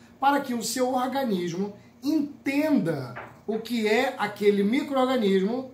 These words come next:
e comece a produzir anticorpos. Nota que, quando eu disse, você vai jogar aí, é, parte do organismo deturpado, ou seja, não tem como te afetar. E o seu organismo, por sua vez,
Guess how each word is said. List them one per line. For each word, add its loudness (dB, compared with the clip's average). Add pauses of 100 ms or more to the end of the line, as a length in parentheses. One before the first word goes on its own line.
(500)
e -6
comece 0
a 0
produzir -4 (160)
anticorpos. -6 (220)
Nota -2 (240)
que, -8 (200)
quando 0
eu 4
disse, -4
você -6
vai 0
jogar -2
aí, 0 (200)
é, -4 (1000)
parte -4
do 2
organismo 2
deturpado, -2 (340)
ou 4
seja, 2
não 0
tem -4
como -4
te -4
afetar. -8 (520)
E 0
o 2
seu 2
organismo, 4
por -2
sua 0
vez, 0